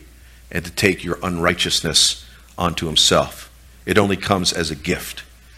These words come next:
When I believe in Jesus Christ, his perfect goodness is actually attributed to me as if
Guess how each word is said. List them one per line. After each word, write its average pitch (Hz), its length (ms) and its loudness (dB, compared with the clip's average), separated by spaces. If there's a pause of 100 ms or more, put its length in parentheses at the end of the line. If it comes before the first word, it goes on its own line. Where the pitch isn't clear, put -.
(320)
When 104 240 6
I 113 200 6
believe 113 840 4 (120)
in 104 160 2
Jesus 101 340 4
Christ, - 560 2 (260)
his 127 300 6
perfect - 600 0
goodness 95 640 2 (240)
is 87 140 -2
actually 98 400 4
attributed 110 680 2
to 98 60 0
me 90 520 2
as 90 200 2
if 90 140 0